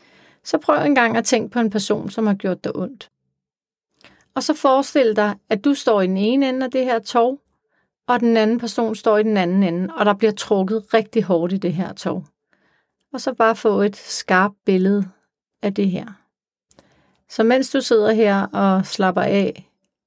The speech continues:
og forbereder dig på øvelsen, så vil jeg lige forklare, hvordan den kommer til at foregå.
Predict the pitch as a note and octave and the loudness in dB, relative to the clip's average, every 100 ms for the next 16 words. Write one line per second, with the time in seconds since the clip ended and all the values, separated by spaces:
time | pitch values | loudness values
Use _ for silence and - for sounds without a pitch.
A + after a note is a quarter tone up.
0 | - G3 G3+ G3 G#3+ G3+ F3+ F#3 G3 F#3+ | -12 -2 0 0 0 0 0 -2 -2 0
1 | A3 C#4+ D#4 D#4 D4 - A3+ G#3+ G#3 G#3 | 2 2 -2 -4 -6 -2 2 2 2 -2
2 | G#3 - F#3 - G3 F3+ F#3+ G3+ G3+ G3 | -6 -2 -2 -2 -4 -4 -2 -6 -2 -2
3 | G3 G#3 G3 G3+ F#3+ F#3+ G3+ | 0 -4 -6 -6 -6 -6 -10